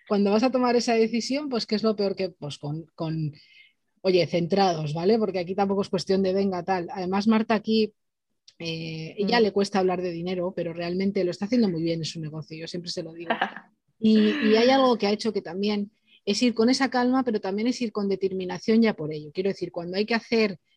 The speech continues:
Speaker 1: eh, inversiones, cuando hay que tirarse a la piscina, pues también hay que hacerlo. Hay que lanzarse un
Speaker 2: Mm.
Speaker 1: poco, porque claro, aquí sin riesgos no podemos hacer, no, no
Speaker 2: Claro.
Speaker 1: podemos avanzar.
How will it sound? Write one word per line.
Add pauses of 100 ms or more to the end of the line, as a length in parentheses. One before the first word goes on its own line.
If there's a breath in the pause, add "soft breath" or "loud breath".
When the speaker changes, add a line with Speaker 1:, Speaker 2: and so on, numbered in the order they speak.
(260)
Speaker 1:
eh,
inversiones,
cuando
hay
que
tirarse
a
la
piscina, (320)
pues
también
hay
que
hacerlo. (180)
Hay
que
lanzarse
un
Speaker 2:
Mm.
Speaker 1:
poco,
porque
claro,
aquí
sin
riesgos
no
podemos
hacer,
no,
no
Speaker 2:
Claro.
Speaker 1:
podemos
avanzar.